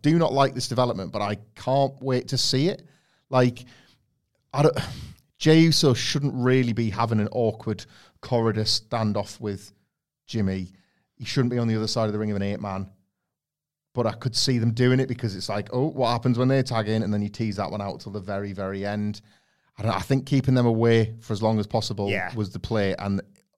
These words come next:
Speaker 1: when I say as long as possible, I mean much longer than what we're currently getting. So I'm not convinced over this, but it was clearly a, a late choice. I felt like the Raw eight-man tag was a Fastlane match, and then maybe injuries have
Speaker 2: I agree.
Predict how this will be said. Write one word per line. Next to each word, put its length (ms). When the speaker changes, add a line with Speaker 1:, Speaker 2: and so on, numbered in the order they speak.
Speaker 1:
when 140
I 40
say 160
as 100
long 140
as 80
possible, 260
I 60
mean 200
much 240
longer 220
than 80
what 140
we're 40
currently 300
getting. 260
So 100
I'm 100
not 220
convinced 400
over 160
this, 160
but 340
it 40
was 140
clearly 400
a, 180
a 40
late 400
choice. 280
I 180
felt 280
like 120
the 80
Raw 340
eight-man 360
tag 240
was 140
a 40
Fastlane 460
match, 260
and 100
then 120
maybe 500
injuries 500
have 300
Speaker 2:
I 140
agree. 320